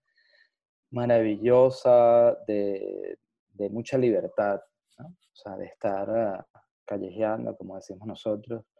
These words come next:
Y yo creo que, mm, eso fue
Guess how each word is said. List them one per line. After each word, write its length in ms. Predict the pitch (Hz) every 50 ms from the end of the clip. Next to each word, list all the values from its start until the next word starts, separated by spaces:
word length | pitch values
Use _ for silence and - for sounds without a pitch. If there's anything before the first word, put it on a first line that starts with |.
| _ _ _ _ _ _ _ _ _ _ _ _ _
Y 120 | - 117 113
yo 160 | 123 117 104
creo 480 | - 135 123 123 127 127 127 123 117
que, 760 | - - 123 123 120 117 113 110 110 110 107 107 104 - - _ _ _ _ _ _ _ _ _ _ _ _ _ _ _ _ _ _ _ -
mm, 340 | - - 113 117 117 117 113 -
eso 300 | - 120 120 - - 127
fue 360 | - - - 135 131 131 131